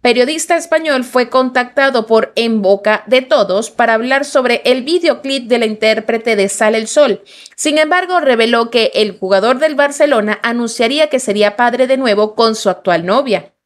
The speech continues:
Piqué se ha comprado una casa de cuatro millones de dólares para vivir conjuntamente con Clara Chiamarti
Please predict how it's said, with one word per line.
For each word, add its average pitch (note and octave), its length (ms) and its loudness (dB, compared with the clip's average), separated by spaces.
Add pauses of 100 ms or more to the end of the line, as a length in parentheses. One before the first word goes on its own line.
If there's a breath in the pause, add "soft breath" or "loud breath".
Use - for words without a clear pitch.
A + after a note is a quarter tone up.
(160)
Piqué C4 300 0
se D4 140 -2
ha D#4+ 60 -2
comprado D#4 380 0
una D#4 160 -2
casa D4+ 320 0
de C#4+ 140 2
cuatro C#4 300 0
millones B3+ 360 0
de C4 120 2
dólares G#3+ 440 2
para G3 200 4
vivir G#3+ 260 -2
conjuntamente F4 840 -2
con G#3 160 2
Clara F#3+ 280 0
Chiamarti F3+ 720 -2